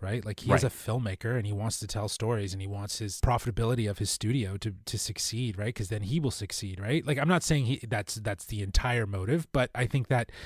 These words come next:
Speaker 1: you know, you can have an opinion and then suddenly learn <laughs> new factors and
Speaker 2: <laughs>
Speaker 1: have that
Speaker 2: Yeah.
Speaker 1: opinion changed. The reality is, is that I think he's starting to see that there's, there's no, there's no stopping them, right? They are
Speaker 2: Right.
Speaker 1: their own sort of content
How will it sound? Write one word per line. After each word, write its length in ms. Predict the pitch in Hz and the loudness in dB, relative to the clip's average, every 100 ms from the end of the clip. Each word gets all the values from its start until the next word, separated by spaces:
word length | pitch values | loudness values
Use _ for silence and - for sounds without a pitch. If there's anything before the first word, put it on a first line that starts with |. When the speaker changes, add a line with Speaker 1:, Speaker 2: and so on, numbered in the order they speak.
| - - | -16 -4
Speaker 1:
you 100 | 147 | 2
know, 280 | 127 120 151 | 2 2 0
you 180 | - 147 | 2 2
can 300 | - 151 123 - - - - | 4 4 2 -4 -20 -8 2
have 200 | 175 175 | 4 8
an 80 | |
opinion 500 | 185 - 147 147 175 185 | 10 10 8 6 4 2
and 140 | 139 | 2
then 220 | 143 135 127 | 4 2 0
suddenly 420 | - 147 147 147 | 2 4 4 4
learn 380 | 123 127 127 127 - - | 4 2 2 -2 -4 -8
<laughs> 140 | 110 | -2
new 260 | 127 139 139 | 4 6 6
factors 640 | 147 120 - 151 180 - | 4 2 4 4 6 6
and 240 | 147 135 131 | 6 6 6
Speaker 2:
<laughs> 80 | |
Speaker 1:
have 220 | 190 190 139 | 6 6 8
that 160 | 147 | 8
Speaker 2:
Yeah. 80 | 123 | 8
Speaker 1:
opinion 340 | 95 151 123 | 8 8 6
changed. 480 | 151 139 123 151 175 - - | 6 4 4 2 0 -4 2
The 60 | 156 | 8
reality 320 | 175 165 160 | 10 10 8
is, 100 | 170 | 6
is 120 | 139 | 6
that 120 | 139 127 | 4 2
I 80 | - | 0
think 200 | 135 147 | 2 2
he's 160 | - 123 | 0 -4
starting 320 | - 113 117 | 0 2 2
to 80 | 113 | 0
see 240 | - 139 | 2 4
that 160 | 147 110 _ - | 4 2 _ 0
there's, 240 | 120 104 104 | 0 0 0
there's 220 | 117 104 | -2 0
no, 260 | 113 113 117 | 2 2 0
there's 160 | 120 107 | -2 0
no 100 | 123 | 0
stopping 480 | 110 - 113 165 110 | 0 0 0 -2 -2
them, 240 | 87 92 _ - | -6 -12 _ -2
right? 220 | - 135 | 0 2
They 160 | 123 123 | 0 0
are 180 | 113 123 131 | 2 4 4
Speaker 2:
Right. 40 | |
Speaker 1:
their 240 | 123 117 - | 2 0 -2
own 280 | 113 117 | 0 0
sort 220 | 117 113 110 | -2 -2 -2
of 100 | - | -4
content 480 | 110 104 120 107 | -4 -2 -2 -4